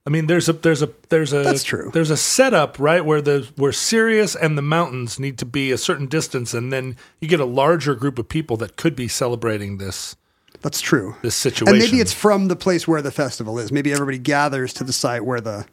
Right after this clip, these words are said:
Speaker 2: stuff lines
Speaker 1: Right,
Speaker 2: up.
Speaker 1: 'cause
Speaker 2: Right.
Speaker 1: Stonehenge
Speaker 2: How should I know?
Speaker 1: isn't celebrating something that's everywhere. It's celebrating the, the li-, the,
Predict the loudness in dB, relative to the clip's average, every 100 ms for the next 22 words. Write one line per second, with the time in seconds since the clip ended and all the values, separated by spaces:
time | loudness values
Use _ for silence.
0 | _ _ -8 -6 -4 -4 -2 0 0 0
1 | -2 2 2 2 0 0 -2 0 0 -2
2 | -2 0 0 2 0 -2 -4 -4 -4 -6
3 | -6 -6 -4 -2 -4 -6 -8 -8 -6 -6
4 | -6 -6 -8 -8 -10 -12 -16 _ _ -14
5 | -8 -6 -8 -8 -8